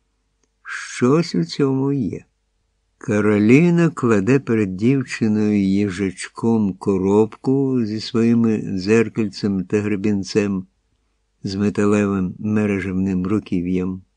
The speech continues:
«Вибирайте папір», озивається дівчина.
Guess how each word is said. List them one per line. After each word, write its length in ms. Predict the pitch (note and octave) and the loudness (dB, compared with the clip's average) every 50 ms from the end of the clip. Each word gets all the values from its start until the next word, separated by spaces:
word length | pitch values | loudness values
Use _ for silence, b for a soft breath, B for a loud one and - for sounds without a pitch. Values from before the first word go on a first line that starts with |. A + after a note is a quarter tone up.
| _ _ _ _ _ _ _ _ _ _ _ _ - | _ _ _ _ _ _ _ _ _ _ _ _ -8
«Вибирайте 840 | F#2 F#2 G2 A2 A2 G#2+ A#2 A#2+ B2 A#2+ A#2+ A#2+ C3 C#3 C3+ C#3+ C3+ | -6 -2 0 0 0 2 2 2 2 2 2 0 0 0 -2 -4 -4
папір», 680 | C3 D3 C#3 C3+ - A#2 G#2+ G#2 A2 A#2+ B2+ - - _ _ _ _ _ _ _ - | -2 -2 -4 -2 -2 -2 0 0 0 -2 -4 -8 -16 _ _ _ _ _ _ _ -6
озивається 600 | A2 G2 A2 G#2+ G#2+ G#2+ G#2+ G#2 G2+ - - A2+ | -4 -4 -2 -2 -2 -2 -2 -4 -4 -4 -4 -4
дівчина. 680 | G#2 G2 G#2+ G#2+ G2+ - - B2 A2 A#2+ B2+ C3+ C3 | -2 0 -2 -2 -4 -4 -4 -2 0 0 0 0 -2